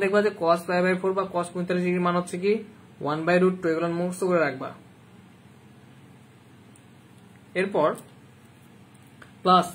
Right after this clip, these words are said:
এখানে কি আছে? আই আছে, ওকে? তো আই, আই by root two মানে কি বোঝায়? যে I into one by root two, তাই না? তো তাহলে আইটাকে সামনে রাখলাম,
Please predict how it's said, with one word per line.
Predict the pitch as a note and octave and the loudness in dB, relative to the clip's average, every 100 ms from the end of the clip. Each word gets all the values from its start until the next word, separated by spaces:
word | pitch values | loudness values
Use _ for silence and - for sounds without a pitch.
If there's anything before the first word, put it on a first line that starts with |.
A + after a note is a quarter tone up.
| - | -6
এখানে | F#3 F#3 F#3+ | -2 0 2
কি | F#3 | 2
আছে? | F3+ D3 D#3+ | 0 -4 2
আই | F3 F3 | 4 4
আছে, | E3+ D3 | 2 -6
ওকে? | D3+ G#3+ E3 - - - - | -2 -2 -2 -8 -20 -8 -4
তো | C3 E3 | 0 0
আই, | E3+ G3+ G3+ - - D#3 D#3 C#3+ - E3 | 4 2 2 -6 -16 -10 -10 -8 -2 2
আই | F#3+ G3+ | 4 6
by | G#3+ G3 | 6 6
root | G3+ G3+ | 4 2
two | G3+ | 2
মানে | F#3+ F#3+ | 2 0
কি | G3+ F3+ | -2 -2
বোঝায়? | D3+ D#3 A#3 A#3 - - - - - - | 0 0 -2 -6 -18 -20 -20 -20 -18 -12
যে | - D#3 | -2 2
I | F3 F3+ | 4 4
into | F3 A3 F3 | 2 0 2
one | D3 D3 | 2 2
by | D3 D3 | 0 0
root | C#3 | -4
two, | C3+ C#3 | -6 -4
তাই | A3+ | -2
না? | G#3 - - - - | -4 -6 -16 -20 -14
তো | - F#3+ | -4 0
তাহলে | G#3 F#3+ E3 | 2 4 2
আইটাকে | E3+ F#3+ F#3 | 2 0 2
সামনে | F#3 G3 | 2 2
রাখলাম, | F#3 G3+ | 2 0